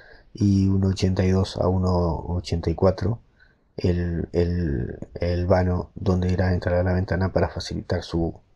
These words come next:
su instalación. Con especial cuidado porque por lo general los vanos no,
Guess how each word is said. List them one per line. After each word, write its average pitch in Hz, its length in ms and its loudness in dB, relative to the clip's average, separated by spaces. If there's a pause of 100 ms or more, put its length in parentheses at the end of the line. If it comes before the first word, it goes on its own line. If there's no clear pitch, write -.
(280)
su - 180 -2
instalación. 85 480 0 (1500)
Con 95 180 2
especial 92 380 0
cuidado 92 460 4
porque 98 260 0
por 90 160 2
lo 92 60 2
general 95 440 2 (200)
los 87 200 2
vanos 92 480 0
no, 85 680 0